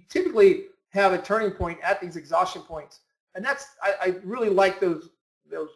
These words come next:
points from those three great traders, some of the top traders, I think, in the world, is that that's what I learned from it.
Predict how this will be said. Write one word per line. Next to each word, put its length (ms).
points 180
from 140
those 200
three 220
great 340
traders, 460
some 100
of 60
the 80
top 240
traders, 300
I 80
think, 200
in 60
the 80
world, 360
is 200
that 220
that's 260
what 80
I 40
learned 320
from 180
it. 100